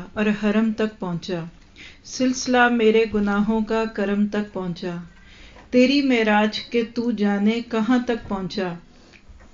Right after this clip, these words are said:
मेरी मेराज के लिखना था, I think so, मेरी मेराज के मैं तेरे कदम तक पहुंचा। थोड़ा सा इस पे आप गौर करेंगे ना, तो आपको इसका मानी समझ आएगा।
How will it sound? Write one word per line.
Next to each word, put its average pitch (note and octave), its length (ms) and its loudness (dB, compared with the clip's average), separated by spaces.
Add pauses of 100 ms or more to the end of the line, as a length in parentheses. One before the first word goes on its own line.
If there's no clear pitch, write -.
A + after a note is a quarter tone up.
मेरी A3+ 380 4
मेराज G3+ 580 2 (300)
के B3 180 2
लिखना G#3+ 360 0
था, G#3 160 -2
I F#3 60 -4
think G3+ 360 -8
so, A3+ 120 -2 (680)
मेरी A#3+ 320 4
मेराज G#3+ 500 4
के A3 300 2
मैं G#3+ 220 2
तेरे G3+ 420 0
कदम F#3+ 320 -6
तक G3+ 280 -6
पहुंचा। F3 460 -8 (680)
थोड़ा D#4 440 -2
सा D4+ 160 -4
इस A3+ 160 -2
पे A3 80 -4
आप G#3+ 180 -4
गौर F#3+ 240 -2
करेंगे G3 380 -8
ना, G#3 220 -2 (920)
तो G3+ 60 -6
आपको F#3+ 240 -4
इसका G3+ 200 -4
मानी F#3+ 260 -6
समझ F3+ 340 -8
आएगा। F3+ 320 -10